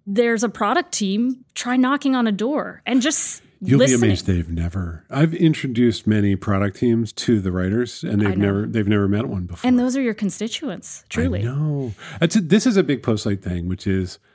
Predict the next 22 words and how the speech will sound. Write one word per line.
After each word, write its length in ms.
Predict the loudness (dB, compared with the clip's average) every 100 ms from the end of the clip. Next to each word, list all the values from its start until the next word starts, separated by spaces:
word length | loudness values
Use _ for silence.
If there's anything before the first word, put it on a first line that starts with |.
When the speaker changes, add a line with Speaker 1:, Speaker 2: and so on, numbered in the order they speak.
| _ -10
Speaker 2:
especially 360 | -6 -2 0 0
if 60 | 0
we're 60 |
doing 240 | 0 0 0
any 240 | 0 2
kind 260 | 2 0 0
of 180 | -2 -4 -8 -14 -18 _
content-oriented 840 | -8 -2 0 0 0 0 0 -4
platform, 420 | -6 -10 -8 -6 -4
like, 220 | -6 -6
you 80 | -8
gotta 440 | -4 -2 0 -2
sit 260 | -4 -4 -4
with 140 | -6
the 80 | -8
people 300 | -6 -4 -4
who 100 | -2
are 80 | -2
using 400 | -2 -2 -4 -6
it. 220 | -12 -18 -10
Speaker 1:
Yeah. 460 | -6 -4 -4 -8 -12 -12 -4
And 260 | -2 -2